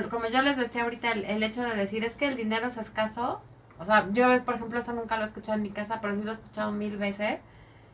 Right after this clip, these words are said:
Y cuando te das cuenta que no es cierto, o sea, porque están todos los millones y brillones que se producen en el mundo de dinero, no es escaso, ¿no?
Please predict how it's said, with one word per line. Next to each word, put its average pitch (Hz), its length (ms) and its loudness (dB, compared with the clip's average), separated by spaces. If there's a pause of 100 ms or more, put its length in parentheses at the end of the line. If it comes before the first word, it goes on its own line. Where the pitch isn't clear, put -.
Y 214 80 -6
cuando 254 320 12
te 277 60 10
das 294 120 10
cuenta 320 360 8
que 226 140 2
no 247 120 4
es 277 80 2
cierto, 302 560 4 (280)
o 214 100 -4
sea, 214 180 2
porque 220 240 -4
están 262 400 8
todos 277 340 8
los 269 100 2
millones 247 400 -2
y 233 80 -6
brillones 214 500 -4
que 240 100 -4
se 214 100 0
producen 233 500 0
en 233 300 6
el 226 200 2
mundo 269 360 2
de 269 140 0
dinero, 226 440 -4
no 240 100 -2
es 247 100 -4
escaso, 262 420 -4
¿no? 202 220 -4